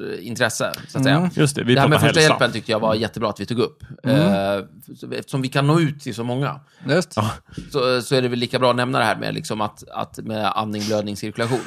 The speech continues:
Speaker 1: Jag tyckte, tyckte det var ganska bra egentligen. Att
Speaker 3: Mm.
Speaker 1: först, eh, viktigast är att man andas.
Speaker 2: Ja.
Speaker 3: Mm.
Speaker 1: Om ni hittar en person som inte andas och blöder, så ta hand-, se till att den börjar andas först. Det är mest
Speaker 3: Ja.
Speaker 1: bråttom, liksom.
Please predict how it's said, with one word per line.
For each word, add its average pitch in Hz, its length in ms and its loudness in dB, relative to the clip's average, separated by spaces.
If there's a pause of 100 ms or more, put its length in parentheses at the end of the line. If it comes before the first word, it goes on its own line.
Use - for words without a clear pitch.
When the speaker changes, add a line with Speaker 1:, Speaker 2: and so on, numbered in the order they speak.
(120)
Speaker 1:
Jag 101 100 -20
tyckte, 127 440 -6
tyckte 139 160 -12
det 311 140 -12
var - 80 -10
ganska 185 220 -10 (220)
bra 151 120 -4
egentligen. 98 300 -10
Att 107 40 0 (100)
Speaker 3:
Mm. - 20 2 (100)
Speaker 1:
först, 226 180 -2
eh, 160 60 -6 (600)
viktigast 160 340 0
är 139 80 2
att - 80 -2
man 131 100 0
andas. 117 460 0 (160)
Speaker 2:
Ja. 156 360 0
Speaker 3:
Mm. 95 160 2
Speaker 1:
Om 147 60 4
ni 143 120 4
hittar 143 200 4
en 139 80 2
person 151 280 0
som 143 100 0
inte 135 160 0
andas 131 420 0
och 120 160 -4
blöder, 147 400 2
så 139 140 -6
ta 131 80 -8
hand-, 127 260 -6
se 127 120 -8
till 120 140 -2
att 113 60 0
den 120 100 -6
börjar 120 180 2
andas 104 240 -4
först. - 460 -8
Det 113 160 -4
är 107 40 -4
mest 98 160 -6
Speaker 3:
Ja. 95 300 0
Speaker 1:
bråttom, 85 200 -8
liksom. - 220 -14